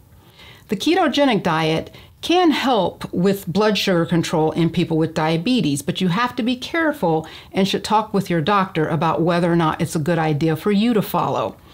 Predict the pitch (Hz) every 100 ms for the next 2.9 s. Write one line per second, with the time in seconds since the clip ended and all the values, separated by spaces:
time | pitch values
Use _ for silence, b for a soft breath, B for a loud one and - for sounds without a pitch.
0 | B B B 226 226 262 349 269 208 190
1 | 175 190 190 185 202 208 214 208 208 196
2 | 170 147 143 180 156 151 139 - -